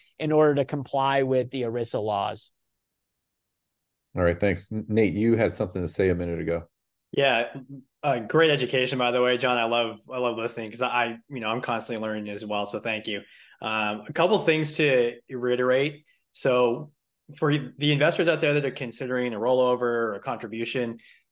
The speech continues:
Speaker 3: I wanna make sure we delineate between rollover and contribution, right? John mentioned some really big numbers with a solo four oh one K,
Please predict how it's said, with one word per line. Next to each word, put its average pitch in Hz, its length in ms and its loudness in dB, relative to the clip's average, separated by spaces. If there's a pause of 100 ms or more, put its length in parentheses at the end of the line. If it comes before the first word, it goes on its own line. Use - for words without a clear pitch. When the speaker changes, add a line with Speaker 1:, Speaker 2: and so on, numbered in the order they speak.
(120)
Speaker 3:
I 131 60 2
wanna 175 140 4
make 180 160 4
sure 170 160 2
we 156 100 2
delineate 143 680 -2 (540)
between 135 320 -10 (240)
rollover 143 540 2
and 127 100 -4
contribution, 123 600 -6
right? 113 240 -2
John 127 260 0
mentioned 131 300 -2
some 131 100 -6
really 131 200 0
big 127 180 -2
numbers 120 240 -2
with 120 100 -4
a - 20 -4
solo 120 300 -2
four 120 220 -4
oh - 20 -4
one 110 200 -6
K, 113 460 -6